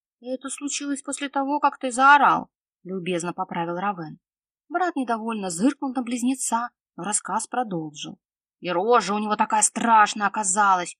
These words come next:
черно-красная». «Так, черная или красная?» —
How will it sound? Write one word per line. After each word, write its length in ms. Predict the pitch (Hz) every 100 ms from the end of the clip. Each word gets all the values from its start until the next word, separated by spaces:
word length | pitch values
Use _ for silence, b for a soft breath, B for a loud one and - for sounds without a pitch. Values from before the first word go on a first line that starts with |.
| _
черно-красная». 1040 | - 185 196 - 214 202 - 185 175 165 _ _ _ _
«Так, 340 | 208 214 214 _
черная 600 | - 262 440 523 240 160 _
или 160 | - 311
красная?» — 560 | - 330 185 - -